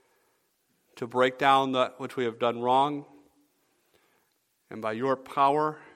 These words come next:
and your grace, help us to put on that which is right. Lord, if that means we gotta sit down and have a family meeting tonight to address some of these things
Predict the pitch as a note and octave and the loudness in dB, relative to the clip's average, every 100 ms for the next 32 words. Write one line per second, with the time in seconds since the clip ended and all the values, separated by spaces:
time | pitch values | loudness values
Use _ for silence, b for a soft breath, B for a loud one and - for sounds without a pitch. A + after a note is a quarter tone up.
0 | B A#2+ A#2+ A#2 B2 C3 C#3+ D3+ - B2 | B -10 -10 -8 -2 0 0 -4 -10 -10
1 | B2+ - - - C3+ B2+ B2 A#2+ C#3 B2 | -10 -12 -18 -6 0 4 2 0 -6 -8
2 | A2+ A#2 A#2 A2+ A#2 B2+ - - _ _ | -12 -14 -8 -4 -4 -6 -16 -20 _ _
3 | _ _ _ _ _ _ _ _ _ _ | _ _ _ _ _ _ _ _ _ _
4 | _ _ _ _ _ _ _ B2 B2 A#2+ | _ _ _ _ _ _ _ 0 2 2
5 | A#2+ B2 B2+ B2+ A#2+ C3 B2 A2 - A#2 | -2 -6 -4 -4 -6 -2 0 0 -2 -10
6 | - B2 A#2+ A2 A#2 A2 - A#2+ A2+ B2 | -4 -2 -2 -2 -4 -4 -2 -2 -2 -4
7 | C3 B2 A#2 - B2 B2+ D3 A2 - - | -4 -4 -6 -10 0 2 2 -2 -12 -20
8 | - _ _ b b b b b - A2 | -20 _ _ b b b b b -6 -6
9 | A2+ B2+ C3+ - C#3 B2+ B2 A#2 - C3+ | 0 4 4 2 -6 -6 -8 -12 -10 -6
10 | B2 G2+ - - - | -6 -8 -14 -18 -18